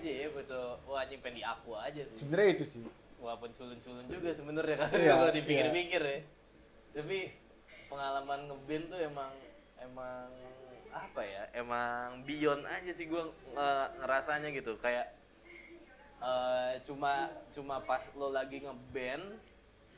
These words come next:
Speaker 1: cuma pas gua lagi ngeband tuh gua merasa kayak orang tuh, eh, notice gua gitu ya, walaupun
Speaker 2: Iya.
Speaker 1: bukan gua secara personal ya,
Speaker 2: Iya,
Speaker 1: walaupun band
Speaker 2: iya.
Speaker 1: gua gitu,
Speaker 2: Iya.
Speaker 1: present band gua gitu. Cuma kayak, wah, anjing, ya wapun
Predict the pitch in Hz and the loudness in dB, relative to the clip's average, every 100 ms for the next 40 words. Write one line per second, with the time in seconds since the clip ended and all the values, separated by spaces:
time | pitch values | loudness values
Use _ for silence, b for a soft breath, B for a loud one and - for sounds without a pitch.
0 | - - 156 156 156 170 165 156 151 139 | -12 -2 2 2 4 8 8 8 2 -2
1 | 127 147 160 214 214 - - 143 175 190 | -2 -2 4 4 4 2 -10 -4 -2 4
2 | 170 160 160 147 151 151 147 - - - | 4 6 4 4 6 4 0 -10 -18 -18
3 | - - - - - 151 156 165 196 - | -20 -20 -20 -8 2 4 4 -2 -6 -8
4 | - - - 156 151 151 147 165 175 175 | -18 -20 -2 2 4 4 4 2 0 -2
5 | 170 - 165 202 190 170 156 139 139 180 | -4 -4 4 10 10 8 6 6 10 12
6 | 165 143 131 165 160 165 165 160 160 160 | 12 12 12 12 10 10 10 10 8 10
7 | 208 226 196 165 156 143 208 180 151 123 | 12 12 12 12 12 12 8 8 6 6
8 | 190 190 170 156 143 143 139 123 151 147 | 10 10 10 4 0 4 4 6 6 6
9 | 147 151 170 170 156 127 120 160 190 165 | 4 4 2 2 2 -2 -8 -6 4 6
10 | 151 - - - - - - 127 156 156 | 6 2 -16 -20 -20 -20 -4 -2 -2 -2
11 | 156 156 151 147 135 120 120 120 117 123 | -2 -2 -2 -4 -6 -2 -2 -2 -4 -8